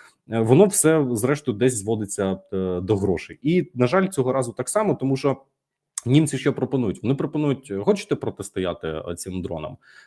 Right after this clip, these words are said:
Петріот — це дорого, якісь інші ракети — це, е,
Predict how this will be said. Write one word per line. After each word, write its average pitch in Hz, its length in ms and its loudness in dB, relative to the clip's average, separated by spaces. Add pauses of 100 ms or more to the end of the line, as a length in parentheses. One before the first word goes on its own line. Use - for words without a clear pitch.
(160)
Петріот — 170 520 4
це 101 380 0
дорого, 139 920 0
якісь 113 340 -2
інші 127 220 -2
ракети — 98 440 -2
це, 87 520 -2
е, 82 600 -8